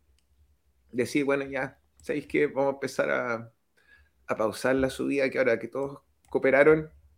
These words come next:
y ya no pueden andar bien, y vamos a empezar a recomprar nuestra propia deuda, porque ya nadie quiere tener la deuda de Estados Unidos". Y de repente fue un jaque mate del puerto de un buque y no lo vimos.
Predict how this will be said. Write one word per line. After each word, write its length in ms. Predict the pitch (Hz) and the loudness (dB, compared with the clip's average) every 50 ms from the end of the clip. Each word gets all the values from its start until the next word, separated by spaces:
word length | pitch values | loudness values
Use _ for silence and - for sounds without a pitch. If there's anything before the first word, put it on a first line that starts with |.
| _ _ _ _ _ _ - - - - | _ _ _ _ _ _ -20 -20 -14 -10
y 140 | 104 113 117 | -6 0 2
ya 120 | 117 127 | 2 2
no 140 | 123 123 120 | 2 0 0
pueden 200 | - 127 127 123 123 | 2 2 4 4 2
andar 300 | 120 120 123 120 117 - | 0 0 -2 -2 -2 0
bien, 280 | 135 143 156 151 - - | 0 0 0 0 -2 0
y 60 | 117 | 4
vamos 160 | 120 127 127 120 | 6 6 6 4
a 20 | |
empezar 320 | - 120 113 - - 127 | 2 -2 -4 0 2 4
a 60 | 120 120 | 4 4
recomprar 420 | 120 117 120 117 117 - 131 127 | 4 2 2 0 4 6 6 6
nuestra 260 | 120 120 117 - 117 | 6 2 -2 -2 0
propia 280 | 110 123 120 123 117 120 | 2 2 4 4 4 6
deuda, 480 | 123 131 131 139 131 139 147 143 - _ _ _ _ _ _ _ _ _ _ _ _ _ _ _ _ _ _ _ _ _ _ _ _ _ _ _ - | 6 6 4 4 2 0 -2 -4 -10 _ _ _ _ _ _ _ _ _ _ _ _ _ _ _ _ _ _ _ _ _ _ _ _ _ _ _ -4
porque 280 | - 120 117 - 110 120 | -4 -4 -2 -2 0 2
ya 120 | 117 110 | 4 4
nadie 260 | 117 120 120 120 113 | 4 4 2 2 2
quiere 180 | 113 127 123 117 | 2 0 0 0
tener 240 | - 98 123 123 127 | 0 0 0 2 4
la 100 | 123 117 | 4 6
deuda 280 | 123 127 131 127 123 127 | 6 6 6 6 4 2
de 60 | 120 | 2
Estados 380 | 120 - 127 123 120 120 - | 2 0 2 2 2 0 -2
Unidos". 380 | 123 123 127 131 135 147 156 151 - _ _ _ _ _ _ _ _ _ - _ _ _ _ _ _ _ _ _ - | -6 -6 -4 -2 -2 -4 -4 -6 -12 _ _ _ _ _ _ _ _ _ -20 _ _ _ _ _ _ _ _ _ -6
Y 840 | - 110 107 101 95 92 90 85 71 69 57 55 55 50 - - 65 | -4 -2 -2 -2 -4 -4 -6 -8 -8 -10 -10 -12 -14 -14 -16 -16 -14
de 160 | - - - - | -6 -4 -4 -2
repente 540 | 117 - - 104 110 113 110 - - 117 | -2 -4 0 2 2 2 2 0 -2 -2
fue 160 | - - 107 104 | -2 -2 -6 -6
un 60 | 101 | -6
jaque 280 | - - 98 95 101 | -2 -4 -4 -2 -2
mate 300 | 95 101 107 110 - 104 | -2 0 0 2 2 0
del 180 | 98 95 98 98 | -2 -2 -4 -2
puerto 220 | - 117 117 - - | -2 -4 -2 -2 -4
de 40 | 104 | -4
un 160 | 98 98 92 | -4 -4 -2
buque 240 | 98 110 110 - 104 | 0 0 0 0 0
y 40 | 101 | 0
no 120 | 104 110 | 0 0
lo 120 | 107 95 82 | 0 0 0
vimos. 320 | 85 104 98 82 73 | 0 -2 -4 -4 -8